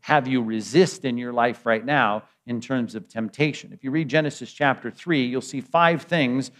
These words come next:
that Satan, who'd already fallen into sin and marred the image of God to what extent it exists in the angelic class,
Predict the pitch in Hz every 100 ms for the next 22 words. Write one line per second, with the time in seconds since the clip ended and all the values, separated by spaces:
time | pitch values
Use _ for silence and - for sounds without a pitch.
0 | _ _ 131 - - 202 190 110 139 139
1 | 127 - 151 143 156 196 131 131 120 113
2 | 113 110 104 - 110 101 143 185 _ -
3 | 123 123 131 139 135 123 127 139 151 117
4 | 120 104 117 107 135 127 123 117 - -
5 | 135 120 110 104 - 151 - 123 117 110
6 | 104 123 160 135 - 107 98 120